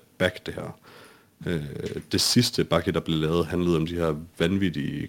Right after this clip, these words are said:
kriminelle, sådan verdens farl-, farligste kriminelle, der stak af fra banken, sytten-årig dreng. Øhm, basically.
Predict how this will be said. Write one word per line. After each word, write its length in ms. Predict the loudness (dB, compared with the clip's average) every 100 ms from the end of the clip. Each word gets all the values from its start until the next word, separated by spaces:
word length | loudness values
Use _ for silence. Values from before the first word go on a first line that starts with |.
| -10
kriminelle, 640 | -2 0 2 2 2 0
sådan 160 | -4 -2
verdens 240 | -2 -2
farl-, 440 | 2 2 0 -4
farligste 340 | 0 2 2 -2
kriminelle, 280 | 0 0 0
der 60 |
stak 200 | -2 -2 2
af 180 | 2 4
fra 100 | 0
banken, 340 | 0 0 -2
sytten-årig 320 | -4 -2 -4
dreng. 220 | -4 -6 -8 -16 -18 -18 -20 -20 -4 0
Øhm, 540 | 0 0 -4 -8 -10 -12 _
basically. 420 | -2 0 0 -4